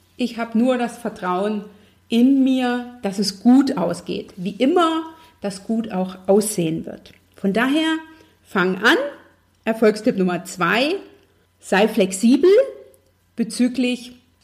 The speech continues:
der Lösung, bezüglich dessen, was rauskommen soll, bezüglich der einzelnen Schritte. Also, ich bin auch im Kopf gerne etwas sch-,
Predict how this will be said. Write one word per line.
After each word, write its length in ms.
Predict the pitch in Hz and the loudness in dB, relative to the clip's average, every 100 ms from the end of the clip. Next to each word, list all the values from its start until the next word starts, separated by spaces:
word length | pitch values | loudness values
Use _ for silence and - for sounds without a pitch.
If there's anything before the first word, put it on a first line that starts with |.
| _ | _
der 220 | 180 202 | -2 0
Lösung, 880 | 190 208 269 302 302 294 277 269 254 - | 4 6 6 4 0 0 2 0 -2 -8
bezüglich 520 | 208 - 220 220 - | -8 -6 -6 -6 -4
dessen, 300 | 202 202 202 | -4 -2 -2
was 220 | 175 170 | -4 -4
rauskommen 580 | 170 214 269 - 254 233 | -4 -2 -4 -4 -2 0
soll, 420 | 220 214 220 220 - - - | 0 0 0 -2 -6 -18 -12
bezüglich 400 | - 196 247 202 | -8 -2 -2 -2
der 140 | 190 180 | -2 0
einzelnen 480 | 196 190 202 190 185 | -2 0 0 2 0
Schritte. 760 | - 226 311 320 285 269 - | 0 0 2 2 2 0 -2
Also, 720 | 208 226 233 240 233 226 - - _ _ | 0 2 4 4 2 0 -8 -20 _ _
ich 160 | 220 - | -8 0
bin 180 | 208 220 | 0 2
auch 420 | 214 254 - - - - _ - | 2 2 0 -14 -20 -20 _ -2
im 320 | 208 196 185 | 0 2 -2
Kopf 500 | - 240 - - - - _ - - | -2 0 0 -6 -16 -20 _ -8 0
gerne 520 | 202 226 240 233 226 | 2 4 2 2 2
etwas 420 | 226 226 175 170 | -2 -2 -6 -6
sch-, 240 | - 220 | -6 -8